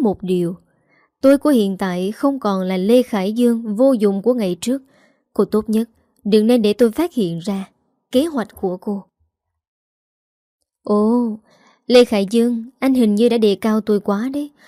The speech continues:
Tôi chỉ là một cô gái bình thường thôi, thì có thể làm gì được anh chứ? Nếu không có chuyện gì thì tôi đi trước đây. Mẹ anh vẫn đang đợi ở bên ngoài." Lê Khải Dương tất nhiên sẽ không cản cô ta,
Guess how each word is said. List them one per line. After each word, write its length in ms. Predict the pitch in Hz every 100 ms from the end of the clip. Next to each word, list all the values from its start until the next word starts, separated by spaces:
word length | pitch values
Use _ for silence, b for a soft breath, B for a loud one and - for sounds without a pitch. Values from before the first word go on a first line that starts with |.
| b b
Tôi 140 | - 240
chỉ 120 | 226
là 160 | 233 202
một 240 | 196 180
cô 160 | 208 196
gái 360 | 208 214 302 294
bình 260 | 196 175
thường 240 | 190 180 170
thôi, 260 | 208 208 214 _ _ _ _ -
thì 200 | 202 196
có 120 | 311
thể 160 | 240
làm 260 | 254 214 190
gì 160 | 185 180
được 180 | 185
anh 220 | 202 214 196
chứ? 200 | 240 247 _ b b b b -
Nếu 180 | 254 339
không 180 | 285
có 100 | 311 330
chuyện 240 | 214 190
gì 300 | 196 190 208
thì 120 | - 208
tôi 140 | 214
đi 120 | 208
trước 260 | 208 285 -
đây. 160 | 208 208 _ _ _ _
Mẹ 260 | 208 196 185
anh 220 | 214 220 _
vẫn 220 | 196 208
đang 160 | 247 247
đợi 120 | 202
ở 60 | 196
bên 200 | 226 214
ngoài." 320 | 190 170 185 - _ _ _ _ _ _ _ _ _ _ _ _
Lê 180 | 220 226
Khải 220 | 220 190
Dương 300 | 185 214 208
tất 240 | - 320 311
nhiên 140 | 240
sẽ 140 | 240
không 240 | 233 240 220
cản 280 | 196 180 240
cô 140 | 226
ta, 260 | 208 202